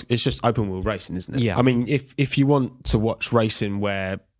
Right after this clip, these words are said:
Speaker 1: people are rubbing and, and touching all the time and, and rarely D N F ing through those kind of,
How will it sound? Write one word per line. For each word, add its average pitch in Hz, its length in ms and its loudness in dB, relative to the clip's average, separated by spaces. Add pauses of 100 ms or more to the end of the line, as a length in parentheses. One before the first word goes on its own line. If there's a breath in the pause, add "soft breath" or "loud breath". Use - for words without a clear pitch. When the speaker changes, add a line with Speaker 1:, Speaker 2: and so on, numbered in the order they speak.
(160)
Speaker 1:
people 107 280 -2
are 98 60 -2
rubbing 98 560 2
and, 90 200 -4
and 90 240 -6
touching - 380 -4
all 104 100 -2
the 104 100 -4
time 101 360 -4
and, 95 260 -8
and 95 300 -8 (220)
rarely 104 400 -2
D 101 180 -2
N 98 100 -2
F 101 220 -6
ing 98 100 -6
through 95 360 -4
those 101 280 -2
kind 95 220 -2
of, 92 160 -6